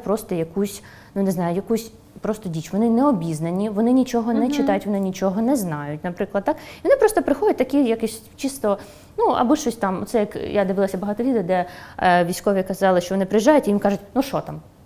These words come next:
Speaker 1: Ну, а що там?" А він каже: "Ну, де там? Що там? Де? Що, що ти там в мене там питаєш? А
Speaker 2: Мгм.
Speaker 1: що там?" Ну,
Speaker 2: Мгм.
Speaker 1: і,
Speaker 2: Мгм.
Speaker 1: і ось у мене питання: що цим людям, наприклад, відповідати? Ну, от як? Мені,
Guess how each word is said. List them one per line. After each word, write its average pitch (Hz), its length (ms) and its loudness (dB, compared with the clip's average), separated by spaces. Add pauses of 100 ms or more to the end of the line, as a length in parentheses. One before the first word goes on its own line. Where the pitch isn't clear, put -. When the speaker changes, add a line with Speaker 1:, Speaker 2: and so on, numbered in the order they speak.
Speaker 1:
Ну, 302 120 4
а 285 80 6
що 160 200 0
там?" 151 220 -10
А 220 80 -2
він 233 80 2
каже: 220 200 0
"Ну, 240 140 2
де 185 280 0
там? 147 200 -2
Що 208 220 -2
там? 151 260 -4
Де? 185 160 -2
Що, 190 220 -8
що 240 160 -4
ти 240 100 -10
там 180 180 -6
в - 20 -6
мене 185 180 -4
там 170 120 -8
питаєш? 147 360 -8
А - 60 -2
Speaker 2:
Мгм. 262 100 2
Speaker 1:
що 277 140 2
там?" 127 280 -12 (920)
Ну, 170 160 2
Speaker 2:
Мгм. - 120 -2
Speaker 1:
і, - 360 -8 (420)
Speaker 2:
Мгм. 262 180 -2
Speaker 1:
і 247 40 4
ось 262 120 0
у 294 60 0
мене 294 160 0
питання: 277 340 0 (280)
що - 240 -4
цим 339 240 -2
людям, 285 480 0
наприклад, 247 440 -2
відповідати? 240 920 -2
Ну, 226 120 -2
от 226 180 -6
як? 202 480 -2
Мені, 330 140 -2